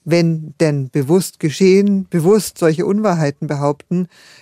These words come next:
denn, äh, Glaubwürdigkeit ist dann dahin. Und ich denke, dieser,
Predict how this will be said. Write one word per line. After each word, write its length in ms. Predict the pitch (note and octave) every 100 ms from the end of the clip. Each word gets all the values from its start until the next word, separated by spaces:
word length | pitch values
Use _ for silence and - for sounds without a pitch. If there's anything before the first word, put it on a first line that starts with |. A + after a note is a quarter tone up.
| -
denn, 260 | E3 E3
äh, 160 | D#3+ E3
Glaubwürdigkeit 800 | E3 D#3 - F3 F3+ - D#3 -
ist 220 | - -
dann 160 | C#3+ C#3+
dahin. 360 | C#3+ D#3 D#3
Und 220 | C#3 D3
ich 160 | D3+ B2+
denke, 320 | D3 D3+ D#3
dieser, 440 | D3 D3+ D#3 C#3+